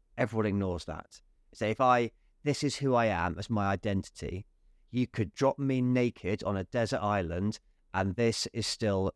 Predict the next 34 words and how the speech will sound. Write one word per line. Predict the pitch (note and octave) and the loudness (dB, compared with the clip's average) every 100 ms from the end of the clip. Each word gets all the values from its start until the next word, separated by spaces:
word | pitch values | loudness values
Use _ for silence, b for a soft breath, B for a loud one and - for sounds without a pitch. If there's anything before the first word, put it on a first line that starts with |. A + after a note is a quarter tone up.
| - | -4
who | A#2 G2 | 0 2
I | F2+ | 2
am, | F2 D#2 C#2+ | -2 -4 -8
and | G#2 A2+ B2 C#3+ | -2 0 2 2
nothing | C3 - G#2+ | 2 0 -4
can | - G2 | -4 -6
change | F#2+ F2+ D#2+ - | -4 -4 -4 -8
that. | D2+ C#2+ _ _ _ _ _ _ _ | -12 -16 _ _ _ _ _ _ _
No | A2 G#2 F2+ | 0 0 0
job, | - C#3 C3 A#2+ _ _ _ | 2 4 4 2 _ _ _
no | - G2 | 0 2
amount | G2 F#2+ F#2+ F#2+ | 2 0 0 -4
of | F2+ | -2
money, | A2 B2 A#2+ A#2 G#2+ | 2 2 2 0 0
no | G#2 | 0
amount | F#2+ F#2+ F#2 | 0 -2 -4
of | F2+ | -8
success, | - - - - C3 B2 - - _ _ - | -10 -10 -8 -2 0 0 -4 -14 _ _ -10
what | F2+ G2+ | -2 -2
I | |
see | - A2+ | 0 0
in | F#2+ | 0
the | F#2+ | 0
mirror, | G2+ A2+ A2 A2 - _ _ _ | 0 2 2 0 -6 _ _ _
none | G#2 A2+ C3 C#3 | -4 0 2 4
of | B2 | 2
that | A#2+ A2+ - | 2 -2 -2
changes. | A#2 G#2+ G2 F2+ | 0 2 0 -2
None | A#2 B2 | -2 0
of | B2+ A#2+ | 2 2
that | - | -2
is | A2 | -2
worth | A#2 G#2+ - | -2 -2 -2
anything | C3 A#2+ - D#2+ G2+ | 0 0 -2 -2 -2